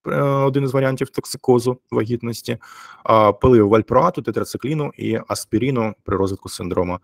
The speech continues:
Рея. Серйозні, іноді фатальні наслідки печінкової недостатності включають паренхіматозну жовтяницю,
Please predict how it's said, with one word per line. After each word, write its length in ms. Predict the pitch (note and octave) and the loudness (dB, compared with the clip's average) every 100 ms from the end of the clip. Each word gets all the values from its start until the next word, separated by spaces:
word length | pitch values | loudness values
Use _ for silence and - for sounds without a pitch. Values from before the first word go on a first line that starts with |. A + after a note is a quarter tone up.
| _ | _
Рея. 340 | F#2+ F2+ D#2+ - _ _ _ _ - _ _ _ _ _ _ _ _ - C#3 | -2 -2 -2 -6 _ _ _ _ -20 _ _ _ _ _ _ _ _ 0 0
Серйозні, 600 | - E3 D#3+ C#3 A#2+ A#2+ | 4 6 10 8 6 2
іноді 220 | A2 A2 | 0 0
фатальні 480 | - - G#2+ F#2+ F#2 | -2 2 2 2 -4
наслідки 400 | F#2 - - G#2 | -8 -12 -12 -12
печінкової 380 | - G2 F#2+ | -10 -8 -6
недостатності 440 | G#2+ D3+ F#3 D#3 F2 | -4 -2 -2 -4 -6
включають 480 | A2 G#2 G#2+ F#2+ - | -8 -2 -2 -2 0
паренхіматозну 960 | G#2 G2+ G#2 F#2+ - F2+ E2 E2+ - - | -2 -2 -4 -6 -2 -4 -4 -10 -12 -10
жовтяницю, 920 | G2 G#2+ - A2+ F#2+ D#2+ - - | 0 0 2 -2 -2 -6 -8 -8